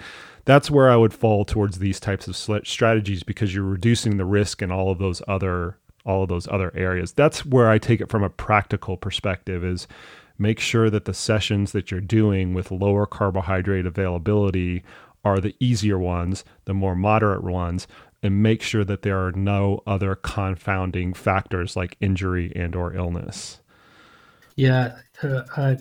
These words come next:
Speaker 2: I reinforce that a hundred percent. And it's important to think about the intensity of your session. You shouldn't be doing these sessions, you know,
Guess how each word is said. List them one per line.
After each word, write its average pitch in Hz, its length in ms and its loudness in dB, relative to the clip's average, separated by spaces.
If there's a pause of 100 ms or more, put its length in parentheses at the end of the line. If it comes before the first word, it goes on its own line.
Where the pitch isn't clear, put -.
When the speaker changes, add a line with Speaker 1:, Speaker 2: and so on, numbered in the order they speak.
Speaker 2:
I 139 80 0
reinforce 135 580 4
that 113 220 -4
a - 20 -18
hundred 117 280 -2
percent. 117 580 -4
And 120 260 0 (440)
it's - 200 -4
important 135 480 2
to - 80 -2
think 131 220 0
about 123 260 0
the 123 100 0
intensity 117 520 -2
of 113 80 -4
your 113 80 -4
session. 117 420 -2
You 113 100 -4
shouldn't 220 220 0
be 131 60 0
doing 139 240 4
these 123 180 0
sessions, 127 500 -2 (800)
you 139 500 -2
know, 117 220 -2